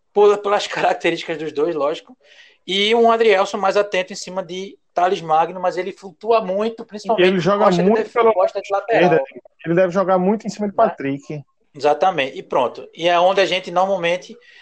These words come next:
Speaker 1: dá o espaço pela natureza do lateral da gente. Ele vai dar o espaço e o Thales Magno vai aparecer por ali. O problema é, o zagueiro que tá daquele lado é Maidana. Possivelmente a gente espera que o melhor volante da gente de marcação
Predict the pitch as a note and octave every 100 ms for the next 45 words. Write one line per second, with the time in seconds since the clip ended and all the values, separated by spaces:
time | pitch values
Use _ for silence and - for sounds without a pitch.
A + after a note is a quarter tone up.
0 | _ _ F3 F#3 B3+ - - D3 - F#3+
1 | - G3 G#3+ A3+ A#3 G#3 G#3+ A3+ A3+ A3+
2 | A3 B3 A3+ D#3 - D#3+ A#3 C#4 D#4 E4+
3 | C4 A#3 B3+ E4 D#4+ D#4 D4 B3 A3 G#3
4 | G#3 A3+ A3 A3 A3+ - A3+ B3 B3 D#3
5 | - _ _ A3 A#3 A#3 C4+ D#4+ C#4+ F3+
6 | C3+ - _ _ - G3+ A#3 A3+ A#3+ -
7 | - A3 A3 A3 G#3 A3 A#3+ B3+ F#3 C#3
8 | B2+ - _ _ - G3+ A3 A3+ A#3+ F#3
9 | F3+ G#3 G#3 F#3 F#3+ A#3 - F3+ A3 A3+
10 | G#3+ F#3+ G3 G#3 C4 A#3+ G#3+ - F#3 F3
11 | - E3 E3 E3+ -